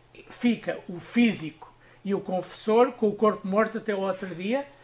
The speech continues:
e fizeram levar sobre uma tábua. Ora, o que é curioso aqui é que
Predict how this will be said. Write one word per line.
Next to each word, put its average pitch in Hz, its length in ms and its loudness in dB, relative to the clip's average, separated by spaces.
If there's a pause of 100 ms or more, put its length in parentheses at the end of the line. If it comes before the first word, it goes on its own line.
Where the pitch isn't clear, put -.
(260)
e 208 80 -2
fizeram 202 480 2
levar 214 240 4
sobre 202 220 -4
uma 175 140 -6
tábua. 135 360 -12 (220)
Ora, 190 260 -4
o - 40 -18
que 277 140 -2
é 294 60 0
curioso 175 480 -2
aqui 190 460 -8 (320)
é 220 140 2
que 208 480 0